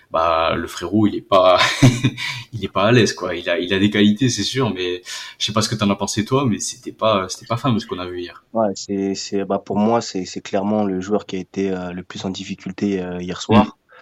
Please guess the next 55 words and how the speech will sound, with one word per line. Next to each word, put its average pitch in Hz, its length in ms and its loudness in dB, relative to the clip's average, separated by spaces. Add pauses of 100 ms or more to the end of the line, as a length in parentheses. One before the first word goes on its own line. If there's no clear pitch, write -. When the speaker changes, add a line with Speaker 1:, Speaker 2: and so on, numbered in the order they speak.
(340)
Speaker 2:
Après, 107 200 -2
comme 104 180 0
tu - 140 -8
l'as, 95 220 4
comme 101 160 -2
tu - 120 -10
l'as 95 80 -2
très - 160 -12
bien 95 320 -4
rappelé, 101 480 0
euh, 90 300 -6
à 92 80 -8
la 92 80 -4
base, 98 240 -2
Lirola, 95 320 -2
c'est - 160 -10
un 92 80 -8
latéral 90 360 -6
droit, 110 380 2 (340)
euh, 92 300 -8
contre-attaquant. 95 600 -4
Speaker 1:
Mm. - 120 -8 (760)
Speaker 2:
Et, 95 180 -2
euh, 92 420 -2
dans 95 180 -6
ce - 140 -6
système-là, 110 600 0
il 98 100 -2
a 95 80 0
été, 104 320 -4
bah, 90 180 -6
parce - 80 -18
que - 100 -10 (160)
Under 107 260 2
était 104 180 -6
suspendu, 104 480 -4
donc 98 240 -8
il 90 80 -6
a - 20 0
été 98 160 -4
remplacé 95 460 -4
en 90 60 -6
poste 104 320 -8
pour - 180 -16
poste, - 320 -6
euh, - 160 -6 (680)
euh, 92 160 -6
bah, 92 360 -2
donc 95 220 -6
à - 20 -4
la 90 80 -6
place 98 180 -2
de 95 120 -2
Under. 101 260 0
Bon, 95 260 -8